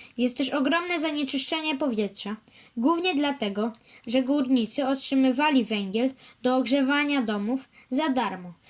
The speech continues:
w rana-, w ramach tak zwanego deputatu węglowego. Stąd właśnie tak dużo pieców opalanych węglem i w związku z tym smogu. Obecnie zamknięto w-, wiele kopalń. Liczba górników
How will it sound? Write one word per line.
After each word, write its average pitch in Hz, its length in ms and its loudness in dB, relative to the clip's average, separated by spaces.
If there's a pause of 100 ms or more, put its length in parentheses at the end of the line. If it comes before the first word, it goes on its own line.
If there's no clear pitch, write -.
(180)
w 226 120 -2
rana-, 285 360 0 (160)
w 233 120 -2
ramach 294 380 2
tak 233 200 -2
zwanego 262 540 0
deputatu 269 800 0
węglowego. 214 680 -2 (440)
Stąd 320 380 -2
właśnie 254 480 2
tak 240 180 -4
dużo 277 300 2
pieców 254 640 -2 (320)
opalanych 262 680 2
węglem 320 720 0 (300)
i 254 120 2
w 220 60 0
związku 262 580 0
z 247 100 -6
tym 254 200 -2
smogu. 196 400 -6 (880)
Obecnie 254 640 0 (200)
zamknięto 285 640 0
w-, 262 200 2 (120)
wiele 262 380 -2
kopalń. 180 500 -12 (300)
Liczba 302 380 0
górników 269 760 2